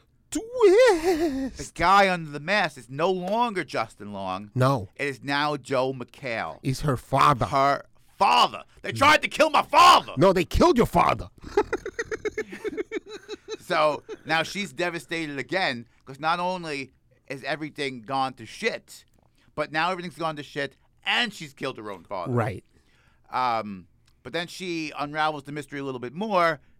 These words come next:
Speaker 2: and finds out that Joe McHale
Speaker 1: Well, it's not her. It's her new friend. So there's a character we neglected to mention.
Speaker 2: A very forgettable character.
Speaker 1: Who is called, they called her the,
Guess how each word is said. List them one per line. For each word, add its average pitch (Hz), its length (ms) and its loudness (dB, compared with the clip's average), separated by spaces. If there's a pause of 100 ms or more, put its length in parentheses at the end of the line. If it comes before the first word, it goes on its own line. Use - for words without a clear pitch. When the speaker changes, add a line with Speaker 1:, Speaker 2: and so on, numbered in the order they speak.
(140)
Speaker 2:
and 143 140 -8
finds 143 380 -2
out 135 300 -2
that 123 460 -4 (200)
Joe 147 160 -4
McHale 147 380 -4
Speaker 1:
Well, 139 220 4
it's 131 80 2
not 170 180 2 (120)
her. 107 460 -2 (480)
It's 135 320 -4
her 131 260 -2 (140)
new 131 380 2
friend. 90 400 -10 (300)
So 147 140 0
there's 156 200 0
a 185 80 -2
character 180 420 -2
we 143 320 -2
neglected 127 520 -6
to 131 80 -6
mention. 113 520 -6 (180)
Speaker 2:
A 98 40 -20
very 147 260 -2
forgettable 117 520 -10
character. 87 500 -16
Speaker 1:
Who 123 320 -2
is 123 140 -4
called, 131 480 -4
they 127 100 -6
called 123 340 -6
her 123 180 -6
the, 110 120 -10